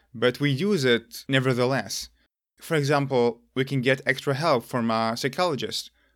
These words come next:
We take a personal development course to support how we cope every day. We can take vacations. We meet with friends. Having relaxing music and meditations.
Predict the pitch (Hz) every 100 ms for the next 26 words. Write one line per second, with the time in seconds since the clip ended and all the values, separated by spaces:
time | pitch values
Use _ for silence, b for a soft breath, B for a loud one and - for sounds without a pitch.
0 | _ 120 120 131 127 127 139 139 139 139
1 | 143 135 160 165 147 139 - - 117 110
2 | 127 - 120 123 120 113 - 123 127 120
3 | 180 151 - 123 123 120 147 110 - _
4 | _ _ _ _ _ 135 139 143 147 139
5 | 127 139 127 165 185 135 98 - - _
6 | _ _ 117 131 139 135 131 117 - 175
7 | 131 101 - - _ _ _ _ - 143
8 | 139 139 131 135 139 139 131 165 156 113
9 | - 120 123 127 131 160 151 117 - -